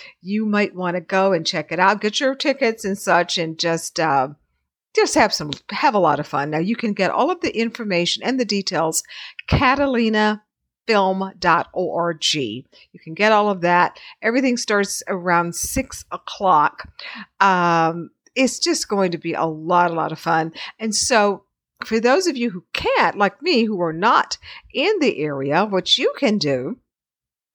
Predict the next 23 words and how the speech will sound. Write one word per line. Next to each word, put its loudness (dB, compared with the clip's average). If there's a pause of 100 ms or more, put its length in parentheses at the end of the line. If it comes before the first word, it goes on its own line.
if -10
you -2
can't 0
make 2
it, 0 (340)
uh, 4
and 0
you -2
can, -12
you -6
wanna 0
see 0
the, -2
the -4
actual 0
live 2
stream -4
of -2
the -10
red 0
carpet -4
ceremony 0
live 0